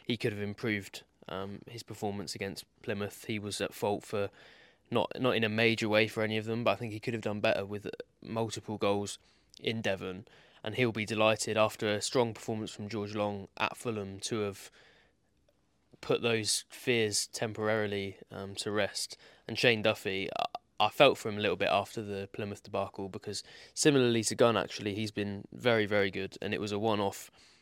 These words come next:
poor performance. I think especially at Carrow Road this season, he's been absolutely solid for Norwich. Um, he's actually a very intelligent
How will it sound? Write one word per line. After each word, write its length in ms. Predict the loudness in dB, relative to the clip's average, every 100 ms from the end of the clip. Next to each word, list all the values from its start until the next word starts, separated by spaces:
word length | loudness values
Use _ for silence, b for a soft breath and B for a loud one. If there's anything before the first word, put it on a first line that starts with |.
| b b -2
poor 140 | 0
performance. 640 | 0 -2 0 0 -2 -6
I 60 | -6
think 180 | -4 -2
especially 460 | 2 2 2 -2
at 80 | -2
Carrow 260 | 0 0 2
Road 200 | 0 -2
this 140 | -4
season, 360 | -2 -2 -4 -8
he's 180 | -8 -8
been 320 | -6 -6 -10 b b b b b b _ _ _ _ _ 0
absolutely 560 | 0 -2 -4 -4 -6 -12 _
solid 440 | 0 2 2 0
for 120 | -2
Norwich. 540 | 0 2 0 -4 -8 -8 -8
Um, 240 | -6 -6
he's 160 | -2 2
actually 320 | 2 2 2
a 100 | 2
very 460 | 4 6 4 0 -4 b b b b _ _
intelligent 720 | -4 4 4 4 0 -2 -6